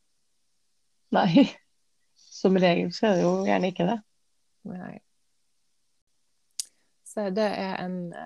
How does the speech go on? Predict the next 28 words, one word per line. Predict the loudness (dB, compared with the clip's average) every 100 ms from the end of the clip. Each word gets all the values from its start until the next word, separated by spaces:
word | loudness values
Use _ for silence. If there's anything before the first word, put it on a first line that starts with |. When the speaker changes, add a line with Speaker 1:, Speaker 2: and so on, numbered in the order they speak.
| -16 -14
Speaker 2:
det | -12
er | -10 -12 -14 -14 -14 -16 -18
faktisk | -16 -18 _ -16 -14
blitt | -18 -14 -12
en | -10
måte | -12 -14 -14 -14
meg | -12 -12
og | -10
mannen | -10 -10
min | -12
kommuniserer | -12 -12 -10 -10 -10 -10
på | -12 -10
nå, | -6 -6 -6
at, | -10 -14 -12
eh, | -12 -12 -18 _ _ _ _ _ _ _
når | -10 -8
jeg | -8
skjønner | -6 -6 -4 -6 -6 -8
at | -8
jeg | -8
har |
tenkt | -6 -6 -6 -8
noe | -14 -12 -12 -12
uten | -12 -12
at | -14 -14
han | -14 -14 -18 _ _ _ _ _ _ _ _ _ _ _
har | -2
hørt | -2 -6 -8 -10 -20